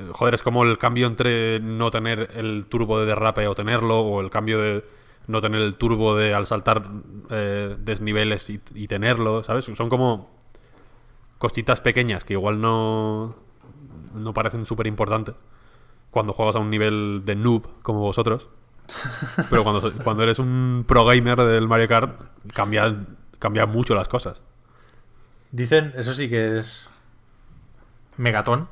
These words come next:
Speaker 2: que podrían volver por fin los globos. El, el modo batalla con, con globos, que era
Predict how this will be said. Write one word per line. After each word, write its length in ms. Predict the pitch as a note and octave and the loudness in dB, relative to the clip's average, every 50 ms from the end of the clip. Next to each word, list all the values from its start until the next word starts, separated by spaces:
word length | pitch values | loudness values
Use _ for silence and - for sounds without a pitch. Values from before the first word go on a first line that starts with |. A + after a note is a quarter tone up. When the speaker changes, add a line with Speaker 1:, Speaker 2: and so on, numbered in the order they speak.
| - - - - - - - - - - - | -14 -20 -20 -20 -20 -20 -20 -20 -10 -4 -4
Speaker 2:
que 80 | C#3 | -2
podrían 340 | A2 A#2 A2 A2+ B2 C3 B2+ | 0 0 2 2 2 4 4
volver 360 | A#2 A2+ A2 A#2 B2 A#2+ A#2+ - | 4 4 4 4 2 2 2 -2
por 100 | A#2 - | -6 -4
fin 200 | - C3 B2 A#2+ | -2 -2 -2 -2
los 160 | A2 G#2 G2 | -2 -4 -2
globos. 420 | A2+ B2+ C#3 A#2+ G2 F2+ - - - - - - - _ _ - - - - | 0 2 2 2 0 -4 -10 -16 -20 -20 -20 -20 -20 _ _ -20 -20 -20 -16
El, 60 | A#2 A2+ G#2 G#2 G2+ G#2+ G#2+ G#2 | -16 -14 -14 -12 -12 -12 -12 -12
el 100 | G2+ G2+ | -12 -6
modo 220 | G#2+ A2+ A#2 A2+ | -2 0 2 2
batalla 400 | A2 A2 - A2+ A2+ A2+ A2 G#2 | 2 2 2 2 2 2 0 0
con, 200 | G#2 G#2+ G#2 G#2 G#2 | -2 -4 -6 -6 -6
con 180 | - A2 G#2+ G#2 | -6 -6 -4 -2
globos, 300 | G#2+ A2+ A#2+ B2+ B2+ - | -2 -2 0 -2 -4 -6
que 100 | - A2+ | -8 -6
era 380 | G2 G#2 G2+ G2 G2 G2 - | -6 -4 -4 -6 -6 -10 -14